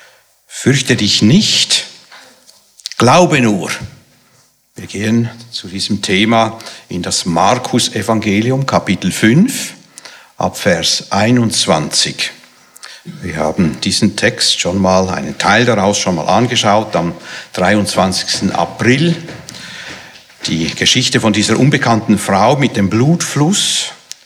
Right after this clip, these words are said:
Der Herr heilte diese Frau. Aber einer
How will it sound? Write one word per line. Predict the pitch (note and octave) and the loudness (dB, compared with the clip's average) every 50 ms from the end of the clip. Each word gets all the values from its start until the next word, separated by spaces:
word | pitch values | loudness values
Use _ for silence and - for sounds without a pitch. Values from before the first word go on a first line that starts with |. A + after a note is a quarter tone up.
| _ | _
Der | - D#2+ | -8 -6
Herr | - - G2+ A2 B2 C#3 C#3+ B2 - - - - - - - - - - - | -2 0 2 2 2 2 0 -2 -8 -12 -16 -18 -16 -16 -16 -14 -8 -4 0
heilte | - G2+ A2+ C3+ D3 C3 - - - D3 B2+ | 2 2 2 2 2 0 -2 0 0 0 2
diese | B2 D#3 D3+ - D#3 C3 | 2 2 2 2 2 0
Frau. | - - C3+ C3 C3+ C#3+ E3 F#3+ G3 - - - - - - - - - - - - - - - - _ _ - - _ _ - | 2 2 2 4 4 6 6 4 4 2 -4 -14 -16 -18 -18 -18 -16 -16 -16 -18 -20 -20 -20 -20 -20 _ _ -20 -20 _ _ -4
Aber | - - C#3 - C#3 | -2 0 0 2 2
einer | C#3 D#3 F3 F#3+ G#3 G#3+ G3 | 4 6 6 6 6 6 4